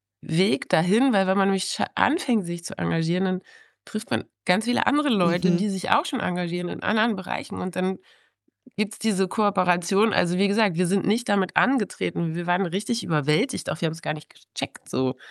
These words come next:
Speaker 1: zu merken, so, „Oh Gott, wir haben ges-, wir haben wirklich ein Gesetz geschrieben und
Speaker 2: <laughs>
Speaker 1: alle müssen sich daran halten.“ Das ist ein sehr gutes Gefühl.
Speaker 2: Ja, was sind dann die größten Änderungen? Was sind die größten Hebel eigentlich in der Film- und Fernsehbranche?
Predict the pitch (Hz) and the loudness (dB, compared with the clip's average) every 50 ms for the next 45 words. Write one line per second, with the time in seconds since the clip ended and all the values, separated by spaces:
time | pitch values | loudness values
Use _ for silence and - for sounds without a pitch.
0 | - - - - - _ _ _ _ _ _ _ _ - - 165 156 - - 151 | -20 -20 -20 -20 -20 _ _ _ _ _ _ _ _ -4 -2 0 0 0 -2 -4
1 | 143 151 151 127 160 160 - 220 226 165 - - - - - - _ _ - 175 | -4 -2 0 0 0 -2 0 -4 -4 -4 -4 -8 -18 -20 -20 -20 _ _ 0 2
2 | 196 202 185 208 214 180 160 170 - 165 165 113 131 156 131 127 - 131 135 143 | 2 4 2 2 0 0 -2 -4 -4 -2 -2 0 0 0 -2 -2 -2 0 0 0
3 | 165 170 202 214 214 - 214 202 220 226 254 294 - 220 - - 202 180 - - | 0 0 -4 -4 -2 0 0 0 2 2 0 0 -2 -4 -8 -8 -8 -8 -6 -6
4 | - 147 147 156 160 - - - - - - - - - 254 240 - - 254 170 | -2 0 0 0 2 2 2 2 2 0 0 0 0 0 -2 0 2 0 0 0
5 | 247 - - - 214 254 - - - - - - - - - - - 170 - - | -2 -6 -2 0 0 0 0 -2 -4 -4 -2 -2 0 0 0 2 0 0 0 2
6 | 415 - 190 - 349 - - - _ - - - - 320 320 - - - - - | 2 2 2 2 0 -4 -6 -10 _ -6 -4 -4 -2 -2 -2 -2 -2 -4 -6 -10
7 | - - - - _ - 262 - - - 220 208 190 220 233 269 285 240 254 247 | -10 -10 -10 -16 _ -14 -14 -12 -12 -12 -12 -6 -6 0 2 2 4 4 2 2
8 | 208 254 - - 277 - - 254 226 208 196 208 269 - - - 269 214 - - | 2 -2 -2 -2 -2 -2 0 2 2 4 2 2 -2 -4 -2 0 2 2 2 2
9 | - 330 294 277 262 247 - 214 233 - 214 - - 202 233 269 269 254 220 220 | 2 2 2 2 2 2 2 0 0 0 -2 -2 0 0 0 0 0 0 0 0
10 | 240 - 233 240 247 220 - 196 202 - - 190 170 185 196 208 254 - - 247 | 0 0 -2 -2 -2 0 0 0 0 2 0 0 2 2 2 2 2 0 0 0
11 | 262 262 262 262 - 262 240 254 262 262 - - - 269 269 277 277 262 262 - | -2 -2 -4 -4 -4 -2 -2 0 -2 -2 -4 -4 -4 -2 -2 -2 -2 -4 -4 -4
12 | - 247 247 254 262 254 247 - - 262 262 262 254 - - | -2 -2 -2 0 0 0 -2 -2 -4 -4 -4 -4 -2 -2 -2